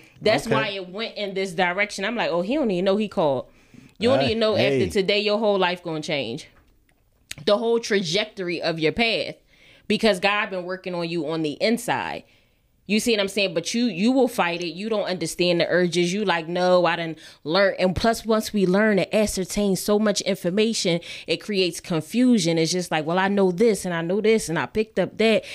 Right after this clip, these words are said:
Speaker 1: and I understand a little bit of this." But it's like something about this spirit man that keep trying to return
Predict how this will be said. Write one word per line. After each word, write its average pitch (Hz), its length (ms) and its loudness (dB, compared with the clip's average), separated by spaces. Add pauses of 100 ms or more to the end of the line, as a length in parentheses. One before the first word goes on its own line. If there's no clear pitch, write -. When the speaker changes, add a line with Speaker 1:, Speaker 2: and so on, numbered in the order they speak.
(160)
Speaker 1:
and 170 120 0
I 180 80 0
understand 208 560 2
a 185 60 4
little 226 300 4
bit 190 160 2
of 190 80 4
this." 214 160 4
But 185 160 2
it's 185 160 0
like 165 160 -2
something 208 320 -2
about 180 340 2
this 170 200 2
spirit 226 500 0
man 131 340 -4 (320)
that 165 180 2
keep 202 220 -6
trying 165 300 -2
to 160 60 -2
return 143 680 -2